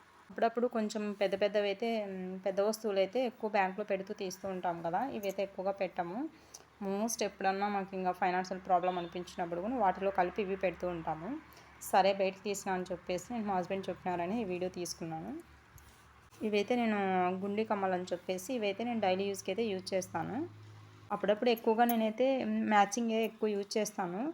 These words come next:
ఆ, డ్రెస్సెస్కి ఇయర్ రింగ్స్ అలా ఎక్కువైతే పెట్టుకోను. ఎప్పుడో ఇంకా ఫంక్షన్స్ అప్పుడు లేదంటే ఎక్కడన్నా షాపింగ్ వెళ్ళినప్పుడు అయితే చేంజ్ చేస్తూ ఉంటాను.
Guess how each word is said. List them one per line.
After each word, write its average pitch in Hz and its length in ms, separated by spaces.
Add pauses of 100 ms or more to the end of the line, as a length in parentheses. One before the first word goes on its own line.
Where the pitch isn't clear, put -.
(500)
ఆ, 196 100
డ్రెస్సెస్కి 190 600
ఇయర్ 233 380
రింగ్స్ 190 260
అలా 180 260
ఎక్కువైతే 208 500
పెట్టుకోను. 202 720 (120)
ఎప్పుడో 202 380
ఇంకా 220 140
ఫంక్షన్స్ 196 460
అప్పుడు 185 220
లేదంటే 180 500
ఎక్కడన్నా 180 420
షాపింగ్ 196 420
వెళ్ళినప్పుడు 180 320
అయితే 175 200 (680)
చేంజ్ 208 240
చేస్తూ 196 280
ఉంటాను. 180 420